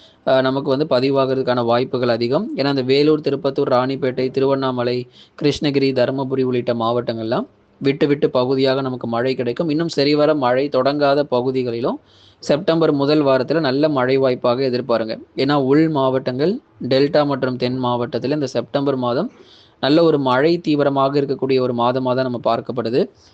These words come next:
வெயிலும் இருக்கும், அதே போல மழையும் இருக்கும். ஏன்னா செப்டம்பர் வந்து வெயிலே இருக்காது அப்படின்லாம் நம்ம கண்டிப்பா சொல்ல முடியாது.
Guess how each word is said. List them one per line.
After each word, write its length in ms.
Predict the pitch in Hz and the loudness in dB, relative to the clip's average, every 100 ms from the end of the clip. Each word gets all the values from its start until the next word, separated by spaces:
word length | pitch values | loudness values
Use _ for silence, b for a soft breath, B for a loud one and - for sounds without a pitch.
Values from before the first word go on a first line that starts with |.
| b _ | b _
வெயிலும் 520 | 127 135 175 208 220 | 0 2 4 4 2
இருக்கும், 340 | 185 147 - - | 2 0 -2 -4
அதே 220 | 143 131 | 0 0
போல 200 | 139 143 151 | 0 2 2
மழையும் 440 | 123 120 123 120 | 2 0 0 -2
இருக்கும். 280 | 113 - - - | -6 -8 -12 -8
ஏன்னா 180 | 135 | -4
செப்டம்பர் 500 | 127 127 - 151 147 | -2 -2 0 0 2
வந்து 200 | 135 139 139 | 2 0 0
வெயிலே 340 | 131 139 151 | 0 2 2
இருக்காது 480 | 143 139 - 135 135 131 | 2 0 0 0 2 0
அப்படின்லாம் 420 | 117 127 131 131 | 0 -2 -2 -2
நம்ம 120 | 123 | -2
கண்டிப்பா 360 | 117 117 123 123 | -2 -2 -2 -2
சொல்ல 240 | 120 120 123 | 0 0 0
முடியாது. 360 | 117 113 113 | -2 -2 -2